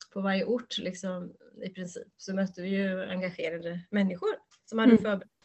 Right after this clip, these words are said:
Speaker 1: sig för att ta emot oss och som tyckte att det var som att vi inspirerade dem genom vår vandring och vårt engagemang och de inspirerade oss också, liksom, så att det var ett fint utbyte.
Speaker 2: Mm.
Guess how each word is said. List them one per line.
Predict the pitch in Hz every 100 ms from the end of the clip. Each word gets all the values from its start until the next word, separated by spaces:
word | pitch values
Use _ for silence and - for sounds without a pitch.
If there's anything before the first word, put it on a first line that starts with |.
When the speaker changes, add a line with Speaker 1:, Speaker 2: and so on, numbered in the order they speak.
| _ _ _ _ _ _ -
Speaker 1:
sig | 220 185 185
för | 185
att | 185 180 175
ta | 185
emot | 175 285 311
oss | - 196 -
och | - 202 190 190 190 196
som | - 202 180
tyckte | 196 196 175
att | 180 - _ _ _ _
det | 226
var | 240
som | 233
att | 220
vi | 214 240 269
inspirerade | 277 277 233 196
dem | 180 180 214 415 392
genom | 294 240 226 220 214 202 - _
vår | 233 214 202
vandring | 196 190 185 190 226 285 269
och | 247 220 _ _ -
vårt | 247 220 240
engagemang | 277 277 285 226 196 254 285 _ _ _ -
och | 214
de | 208 202
inspirerade | 196 196 190 185 175 175 -
oss | 185 196 - -
också, | - - 233 220 - -
liksom, | 202 196 196
så | 208
att |
det | 208
var | 208 208 -
ett | - - - - - - _ -
fint | 214 196 196 -
utbyte. | 202 196 - 196 - - - _ -
Speaker 2:
Mm. | 262 220